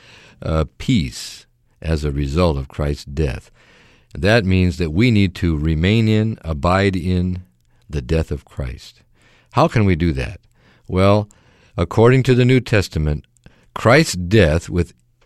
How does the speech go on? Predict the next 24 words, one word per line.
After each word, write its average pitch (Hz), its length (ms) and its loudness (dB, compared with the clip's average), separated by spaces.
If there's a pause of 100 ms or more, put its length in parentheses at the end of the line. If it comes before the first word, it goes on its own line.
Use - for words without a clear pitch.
(120)
its 123 220 2
effectiveness 85 1000 -4 (320)
is 87 260 -2
now 85 720 0 (580)
an 90 220 2 (120)
element 87 520 0 (520)
of 90 180 0
the 82 200 -2
all-inclusive, 92 1000 0 (140)
life-giving 82 680 -2
Spirit, - 600 -10 (1040)
whom 92 240 2
Christ 110 460 2
became 90 560 2
in 85 140 -2
his 85 200 0
resurrection. 82 580 0
Now 113 360 4
this 143 300 4
Spirit 104 540 2
is 82 200 -4
in 78 120 0
our 76 200 0
spirit. - 560 -12